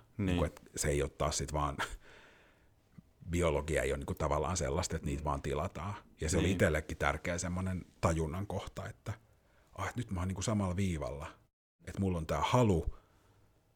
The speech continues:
Speaker 2: ja sit se, mitä tapahtuu sen jälkeen,
Speaker 1: Mm.
Speaker 2: niin siinä mun on niinku pakko jotenkin hyväksyä se, mitä elämä,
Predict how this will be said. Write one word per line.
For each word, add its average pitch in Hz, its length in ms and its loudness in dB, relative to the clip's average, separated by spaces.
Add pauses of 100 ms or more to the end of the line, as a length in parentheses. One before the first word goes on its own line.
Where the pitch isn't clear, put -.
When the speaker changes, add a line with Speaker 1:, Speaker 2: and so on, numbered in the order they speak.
(180)
Speaker 2:
ja 85 100 0
sit 95 160 0
se, 98 120 4
mitä 95 220 4
tapahtuu 82 460 0
sen 98 200 4
jälkeen, 82 680 0 (180)
Speaker 1:
Mm. 101 140 2
Speaker 2:
niin 85 100 4
siinä 87 240 4
mun 78 160 2
on 73 80 0
niinku 78 200 -4
pakko - 560 -2 (580)
jotenkin 80 340 -4
hyväksyä 78 440 0
se, - 200 4
mitä 78 260 0
elämä, 80 320 0